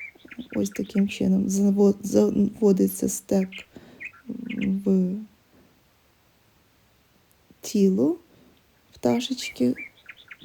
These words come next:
трошечки відступаючи від, е, входу в свисток, акуратненько так. І під кутом, м, підтягується глинка, щоб утворився гострий кут. І цей же гострий кут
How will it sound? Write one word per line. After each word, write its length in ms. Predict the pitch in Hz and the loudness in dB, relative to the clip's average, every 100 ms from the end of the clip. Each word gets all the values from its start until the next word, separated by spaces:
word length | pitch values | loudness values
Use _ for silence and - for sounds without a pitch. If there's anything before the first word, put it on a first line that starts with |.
| - | 0
трошечки 500 | 247 240 220 - 196 | 2 2 -2 -2 -2
відступаючи 920 | 190 - 196 - 202 202 196 - 202 | 0 -4 -6 -2 0 2 0 -2 -2
від, 400 | 190 202 185 - _ _ _ _ _ - | 2 0 -2 -8 _ _ _ _ _ -12
е, 220 | 226 196 190 | -4 -2 -2
входу 540 | - 214 196 185 185 | -2 2 2 2 -2
в 240 | 185 190 185 | 0 0 -2
свисток, 1000 | - - 190 185 - 180 190 339 - - _ _ 233 | -4 -6 -2 -4 -2 -2 0 0 -4 -20 _ _ -16
акуратненько 920 | - 196 190 180 185 233 269 - 302 - | -8 -2 0 -2 0 0 0 -2 -6 -4
так. 340 | 302 339 - - - - - - - _ - | -4 -6 -12 -20 -20 -20 -20 -20 -20 _ 2
І 300 | 269 320 359 - | 6 8 6 4
під 180 | - 233 | 0 0
кутом, 540 | - 196 196 254 349 381 _ _ _ _ _ - | 2 2 6 6 4 0 _ _ _ _ _ -6
м, 280 | 226 208 214 - | -2 -2 -4 -6
підтягується 840 | 208 - - 202 196 190 190 202 | -8 0 2 4 6 4 4 0
глинка, 420 | 214 294 359 277 | 4 4 4 0
щоб 180 | - 202 | -2 0
утворився 580 | 190 190 202 262 294 220 | 0 2 4 4 2 0
гострий 500 | 202 214 226 - 208 | 4 2 2 -2 -2
кут. 280 | 202 196 190 - - - - _ - | -2 -4 -4 -6 -20 -20 -20 _ 2
І 180 | 302 320 - - - | 2 2 -4 -18 -4
цей 240 | - 208 | 4 4
же 140 | 208 202 | 4 2
гострий 420 | 208 208 - 214 | 4 2 0 -2
кут 380 | - 359 381 | 2 4 2